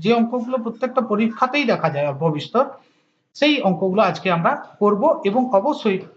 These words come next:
সবচেয়ে সহজ মেথডে, ট্রিকি ওয়েতে। তো চলো আজকে প্রথম অঙ্কটা শুরু করি। তার আগে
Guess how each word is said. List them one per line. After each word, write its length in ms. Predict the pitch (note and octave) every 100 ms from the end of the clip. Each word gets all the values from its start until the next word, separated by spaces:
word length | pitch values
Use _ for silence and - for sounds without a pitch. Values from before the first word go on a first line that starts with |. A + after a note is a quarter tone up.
| -
সবচেয়ে 360 | G#3+ G#3 C4+ A#3+ -
সহজ 300 | G3+ C4 B3 - - -
মেথডে, 360 | E3 E3+ G3+ G#3 G3+ - _ _ -
ট্রিকি 280 | G3 G#3 A3+ -
ওয়েতে। 320 | D#3+ - - - _ _ -
তো 60 | G#3
চলো 140 | A3+ B3+ -
আজকে 180 | F3+ A3+ A3+
প্রথম 220 | A3 B3+ B3+ A3
অঙ্কটা 260 | G#3 A3+ G#3+
শুরু 140 | G#3+ G3+
করি। 140 | G#3+ C4+ C4+ - _ _
তার 120 | G#3 G3
আগে 160 | F#3